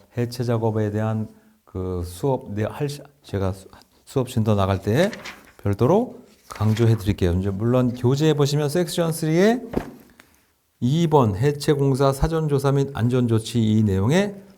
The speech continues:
해체 대상 구조물의 조사, 그리고 주변 환경 조사가 있습니다. 요게 반드시 한 번씩 그 건설 안전 기술에서, 예를 들어 일 년에 세 번 시험 본다 그러면 한 두 번 정도는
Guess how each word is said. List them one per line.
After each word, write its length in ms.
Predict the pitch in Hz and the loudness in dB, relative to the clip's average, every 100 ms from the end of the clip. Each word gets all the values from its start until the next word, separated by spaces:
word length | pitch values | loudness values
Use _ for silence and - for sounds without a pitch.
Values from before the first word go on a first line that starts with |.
| - | -2
해체 280 | 113 - 120 | -2 0 0
대상 360 | 117 104 113 107 | 2 2 0 -2
구조물의 580 | 107 107 104 101 101 | -2 -2 0 0 -2
조사, 440 | 98 98 147 220 - - _ | -2 0 2 2 -2 -18 _
그리고 340 | 90 98 156 | -6 -2 -4
주변 380 | - - 117 117 | -4 -6 0 2
환경 340 | 113 110 107 98 | 2 2 -2 -4
조사가 460 | 95 95 95 101 | -2 -2 -2 0
있습니다. 480 | 92 85 92 78 71 - - _ - | -2 -2 -4 -4 -6 -10 -20 _ -8
요게 400 | 107 123 196 220 - - _ - | -4 0 0 -2 -14 -20 _ -8
반드시 380 | 110 104 95 117 | -4 -2 -2 -4
한 160 | 165 | -4
번씩 540 | 156 143 170 208 214 - _ _ _ _ _ | -2 -2 0 -2 -4 -14 _ _ _ _ _
그 200 | 101 104 | -14 -6
건설 320 | 117 123 127 | -2 0 0
안전 240 | 123 117 | 0 -2
기술에서, 680 | 101 98 110 107 170 214 294 - - _ _ _ _ _ _ _ _ _ _ _ - | -4 -4 -4 0 0 -2 -6 -20 -20 _ _ _ _ _ _ _ _ _ _ _ -10
예를 140 | 101 | -6
들어 120 | 104 | -4
일 220 | 104 139 156 | -2 0 0
년에 400 | 160 156 147 139 | 0 0 0 -2
세 200 | - 147 | -2 -2
번 260 | 156 147 | 0 0
시험 240 | 139 143 131 | -2 -2 -2
본다 260 | 117 120 | 0 2
그러면 340 | 107 110 175 185 | 2 0 -2 -4
한 440 | 139 131 123 120 120 - - _ | -4 -4 -4 -6 -10 -18 -20 _
두 180 | - 123 | -4 0
번 160 | 135 | 2
정도는 540 | 120 113 110 156 185 | 2 0 0 -2 -4